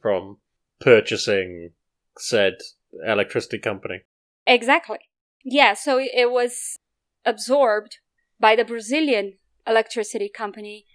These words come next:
Speaker 2: which hasn't been privatized
Speaker 1: Yet.
Speaker 2: yet.
Speaker 1: Mm, okay.
Speaker 2: And there is actually a big danger of layoffs right now,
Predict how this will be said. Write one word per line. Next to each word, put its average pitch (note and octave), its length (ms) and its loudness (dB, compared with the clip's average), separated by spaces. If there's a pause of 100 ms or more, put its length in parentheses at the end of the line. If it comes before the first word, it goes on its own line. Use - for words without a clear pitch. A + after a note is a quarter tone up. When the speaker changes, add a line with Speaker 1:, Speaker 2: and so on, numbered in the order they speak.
(260)
Speaker 2:
which A#3 280 -6 (160)
hasn't A#3 540 0 (380)
been G#3+ 420 -6 (300)
privatized G#3 800 0 (120)
Speaker 1:
Yet. G2 360 -2 (300)
Speaker 2:
yet. G#3+ 340 -6 (100)
Speaker 1:
Mm, F2+ 400 -14 (200)
okay. F#2+ 440 -4 (440)
Speaker 2:
And A#3 200 0
there B3 200 6
is B3 140 -2
actually C4 640 0 (160)
a A3+ 380 4 (100)
big B3+ 220 4
danger B3 420 2
of G3+ 100 -2
layoffs B3 640 4
right D4+ 180 0
now, D#4 280 0